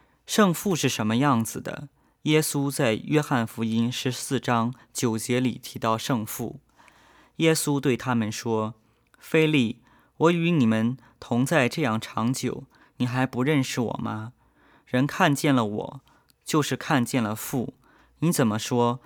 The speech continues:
将父显给我们看呢？”之后是约翰福音十四章二十四节，“不爱我的人就不遵守我的道。你们所听见的道不是我的，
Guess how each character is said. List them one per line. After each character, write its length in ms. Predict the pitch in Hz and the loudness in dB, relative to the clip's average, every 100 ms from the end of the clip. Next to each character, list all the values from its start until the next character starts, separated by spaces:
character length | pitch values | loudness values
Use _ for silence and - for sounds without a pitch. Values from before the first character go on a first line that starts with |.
| - _ | -20 _
将 280 | - 156 156 | 2 2 2
父 240 | - 139 | 0 0
显 260 | 113 120 117 | 0 0 0
给 140 | 131 | 2
我 140 | 135 107 | 2 0
们 180 | 104 | -2
看 340 | 107 - 143 110 | -6 0 2 2
呢？” 220 | 101 110 - _ _ _ _ _ - | -2 -8 -16 _ _ _ _ _ -12
之 220 | - 160 | -2 -2
后 220 | 156 147 | 2 2
是 180 | 131 120 | 2 0
约 140 | 131 | 0
翰 240 | 143 131 113 | 0 -2 -4
福 160 | - | -4
音 340 | 113 113 117 123 - - - | -4 0 0 -2 -10 -20 -20
十 240 | - - | -10 -4
四 180 | 131 - | -4 -2
章 300 | 127 131 127 | 0 2 4
二 160 | 143 120 | 2 2
十 80 | 117 | -2
四 220 | - 117 | -6 -8
节 400 | - - - 139 _ _ _ _ _ _ _ - | -8 -12 -12 -16 _ _ _ _ _ _ _ -2
，“不 80 | 147 | 2
爱 200 | 196 170 | 4 4
我 160 | 120 | 2
的 140 | 110 107 | 0 0
人 360 | 107 107 110 | 0 -2 -2
就 240 | 131 - 135 | -4 0 0
不 180 | - 135 | 0 -4
遵 240 | - 147 | 2 0
守 240 | 143 117 | 2 0
我 180 | 107 110 | 0 -2
的 120 | 101 | -4
道。 380 | - 117 107 120 - _ _ - _ - | 0 0 0 -4 -14 _ _ -20 _ -2
你 40 | 127 | 4
们 180 | 143 160 | 4 4
所 300 | - 117 107 | 2 2 0
听 280 | - 165 | -2 0
见 200 | 160 156 | 0 2
的 100 | 113 | 0
道 300 | 104 131 107 | 2 4 4
不 160 | - - | 2 -6
是 180 | - 143 | -4 -2
我 220 | 107 - | -2 -4
的， 280 | - - | -6 -10